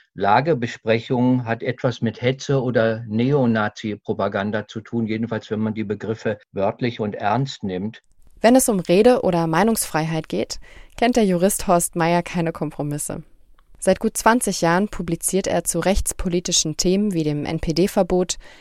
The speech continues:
Speaker 2: Hate Speech, Bürgerrechten oder direkter Demokratie. An der Petition stört ihn,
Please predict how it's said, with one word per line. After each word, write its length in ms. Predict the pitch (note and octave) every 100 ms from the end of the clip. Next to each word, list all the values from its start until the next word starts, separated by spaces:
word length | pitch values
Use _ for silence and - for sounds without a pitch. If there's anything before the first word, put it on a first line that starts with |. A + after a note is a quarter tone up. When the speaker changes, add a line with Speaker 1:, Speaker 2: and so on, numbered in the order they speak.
| - -
Speaker 2:
Hate 260 | - G#3+ -
Speech, 500 | - G3+ F#3 - - - - - -
Bürgerrechten 800 | G#3 A3 F3 D#3 - - G3 G#3
oder 360 | F3 F3+ F3
direkter 540 | E3+ F3 E3+ E3+ - F#3
Demokratie. 760 | F3 F3 - F#3 - D#3 D3+ - - - - -
An 120 | F3
der 60 | F3+
Petition 640 | - F#3 E3 - E3 F#3+ A3+
stört 380 | - G3+ G3
ihn, 280 | - G3 F#3+